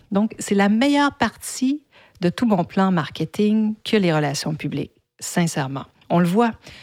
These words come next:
plusieurs, euh, compagnies d'ailleurs, euh, internationales qui entrent dans un marché, dans le marché américain, dans le marché canadien, sont à la recherche d'une a-, d'une agence de relations publiques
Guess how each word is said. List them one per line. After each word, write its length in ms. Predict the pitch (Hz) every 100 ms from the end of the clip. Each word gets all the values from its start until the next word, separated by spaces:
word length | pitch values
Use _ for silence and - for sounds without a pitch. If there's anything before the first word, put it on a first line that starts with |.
| -
plusieurs, 440 | - 165 170 170 151
euh, 340 | 151 151 151
compagnies 640 | - 160 165 165 165 180 185
d'ailleurs, 540 | 160 156 165 180 180
euh, 120 | 156 139
internationales 800 | 160 156 151 151 - 180 220 226
qui 160 | - 165
entrent 340 | 160 156 160
dans 300 | 160 147 147
un 60 | 147
marché, 400 | 143 - - 226
dans 60 |
le 60 | 160
marché 240 | 143 -
américain, 440 | 147 156 170 180 220
dans 100 | 165
le 40 |
marché 300 | 151 135 170
canadien, 560 | - 147 139 156 214 240 - - - - - -
sont 360 | - - 233 185
à 60 |
la 100 | 151
recherche 420 | 151 147 196 190
d'une 140 | 156 147
a-, 120 | 139
d'une 200 | 135 156
agence 460 | 147 151 160 170 151
de 80 |
relations 480 | 139 160 160 156 170
publiques 400 | - 175 220 247